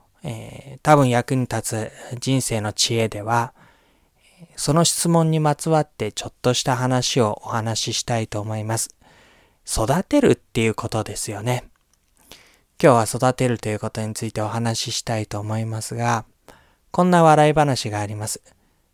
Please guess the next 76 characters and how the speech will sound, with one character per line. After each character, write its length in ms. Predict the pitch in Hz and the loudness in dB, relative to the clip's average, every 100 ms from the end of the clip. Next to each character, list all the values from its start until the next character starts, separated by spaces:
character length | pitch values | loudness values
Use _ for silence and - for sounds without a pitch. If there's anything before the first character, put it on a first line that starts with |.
| _ _ _ _ _ _ - | _ _ _ _ _ _ -20
ス 100 | - | 2
ポ 160 | 165 151 | 6 6
ー 20 | |
ツ 140 | 127 | 4
の 140 | 113 110 | -2 -2
コ 240 | - 160 | 6 6
ー 60 | - | 6
チ 180 | - | -2
が 340 | 110 113 104 - _ _ _ - | 0 0 0 -4 _ _ _ -4
目 140 | 131 | 0
の 80 | 156 | 4
前 240 | 185 180 135 | 6 6 4
に 140 | 117 | 0
い 60 | 113 | 0
る 180 | 113 | -2
選 260 | - 135 123 | -2 0 0
手 220 | - - | -2 -2
を 240 | 113 113 - _ _ - | -2 -2 -6 _ _ -2
あ 80 | 170 | 2
ん 80 | 175 | 6
ま 100 | 170 | 4
り 80 | |
熱 220 | 165 190 196 | 6 4 2
心 300 | - 113 104 | 0 -2 -2
に 80 | - | 0
指 260 | - 170 | 2 4
導 160 | 113 - | 2 2
し 120 | 120 | -2
な 160 | 120 127 | -2 -2
い 100 | 123 | -4
と 140 | - _ _ _ _ - | -14 _ _ _ _ -4
言 100 | 113 | -4
う 20 | |
ん 40 | 101 | -4
で 100 | - | -4
す 120 | 135 | -2
ね。 160 | 131 - _ _ _ _ _ _ _ _ | -2 -4 _ _ _ _ _ _ _ _
で、 340 | 156 156 160 - _ _ _ - | 0 2 2 -4 _ _ _ -16
え 100 | 123 | -12
ー、 40 | - | 0
監 180 | 147 143 | 4 4
督 240 | 143 147 139 | 4 2 4
が、 300 | 147 151 - - | 6 4 -2 -14
「あ 340 | 147 117 120 113 | -12 -10 -12 -6
ー、 100 | 120 | 4
な 140 | 185 | 6
ん 60 | 180 | 8
で 80 | |
お 80 | 135 | 6
前 260 | 120 117 117 | 6 2 2
は 260 | 120 117 - _ _ _ | 2 0 -8 _ _ _
こ 140 | - 120 | -2 0
の 80 | |
目 140 | 117 120 | 2 2
の 100 | 131 | 4
前 180 | 139 123 | 4 4
の 140 | 117 | 0
選 240 | - 127 | 0 -2
手 100 | - | 0
を 140 | 113 117 | -2 2
も 140 | 135 | 0
っ 60 | - | 0
と 120 | 117 | -2
ち 100 | - | 0
ゃ 80 | 131 | -2
ん 60 | |
と 100 | 127 | 0
コ 200 | 135 175 | 2 4
ー 20 | 156 | 4
チ 120 | - | 2
し 120 | 147 | 2
な 100 | 165 | 2
い 60 | 170 | 2
ん 60 | |
だ」 180 | 131 - | 0 -6
っ 220 | _ _ | _ _